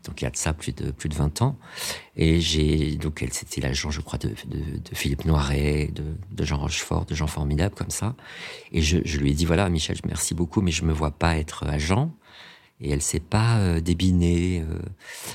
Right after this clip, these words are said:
euh, ni vexée de mon refus. Elle a dit, « Écoutez, il y a une autre, euh, une autre personne, qui est aussi une autre femme,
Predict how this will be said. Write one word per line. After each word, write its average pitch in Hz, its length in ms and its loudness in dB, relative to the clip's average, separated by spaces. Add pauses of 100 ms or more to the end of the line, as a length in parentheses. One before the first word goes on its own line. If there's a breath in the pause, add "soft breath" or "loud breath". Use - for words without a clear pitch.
(220 loud breath)
euh, 82 600 0
ni 90 420 6
vexée 90 540 2 (460)
de 82 100 0
mon 82 140 4
refus. 80 320 0
Elle 156 240 2
a 90 60 2
dit, « 104 120 -2
Écoutez, 104 720 0 (500 soft breath)
il - 60 -8
y - 20 -6
a - 40 -4
une 87 100 4
autre, 107 260 -2
euh, 85 280 0 (300)
une 92 100 0
autre 113 120 -2
personne, 92 500 4
qui - 100 -4
est - 20 0
aussi - 200 -2
une 120 80 4
autre 104 220 -4
femme, 98 460 -2